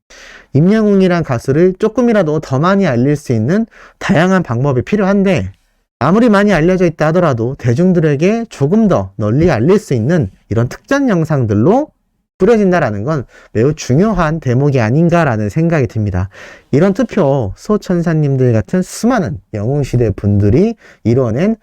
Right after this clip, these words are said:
한 땀 한 땀 어린 결과라고 할 수가 있겠습니다. 그리고 뽕뉴스가 말씀드렸던 국민 위로송 따라따라 영상이 드디어 구백만 뷰를 돌파했습니다.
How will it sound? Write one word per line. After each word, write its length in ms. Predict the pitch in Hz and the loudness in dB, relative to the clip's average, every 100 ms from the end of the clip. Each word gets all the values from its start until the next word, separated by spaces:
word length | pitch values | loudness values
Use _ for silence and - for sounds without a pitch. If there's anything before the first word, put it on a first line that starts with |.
| _ - | _ -8
한 200 | - 185 | -4 -2
땀 140 | 202 | -2
한 120 | 170 | -2
땀 160 | 160 127 | -4 -4
어린 360 | 101 135 208 | 0 0 0
결과라고 560 | 196 - 110 113 101 104 | -4 -4 -2 0 -2 -4
할 140 | 123 | -4
수가 240 | 151 135 98 | -4 -4 -4
있겠습니다. 520 | 98 - 101 92 92 _ _ _ _ _ - - | -4 -2 0 0 -2 _ _ _ _ _ -20 -2
그리고 380 | 175 202 170 170 | 2 2 2 0
뽕뉴스가 680 | 180 202 190 180 170 175 185 _ _ _ _ - | 0 0 0 -2 0 -2 -6 _ _ _ _ -4
말씀드렸던 880 | 123 143 139 120 110 - 196 247 294 _ _ _ _ | -2 0 -2 0 -4 -2 -2 -2 -6 _ _ _ _
국민 480 | - 185 208 233 220 | 0 2 4 2 -2
위로송 560 | 135 113 139 127 104 87 - - | -2 -2 -2 -4 -6 -6 -8 -4
따라따라 540 | 165 196 196 165 160 | -2 -2 -2 -4 -2
영상이 580 | 104 101 110 143 156 90 _ _ _ | -6 -6 -4 0 0 -2 _ _ _
드디어 440 | - 123 143 107 123 | -4 0 0 -2 -10
구백만 720 | - 120 110 165 165 147 123 | -6 -4 -2 -2 -2 -2 -4
뷰를 180 | 113 104 | -4 -6
돌파했습니다. 800 | - 113 - 117 113 101 92 | -4 -6 -4 -4 -4 -4 -4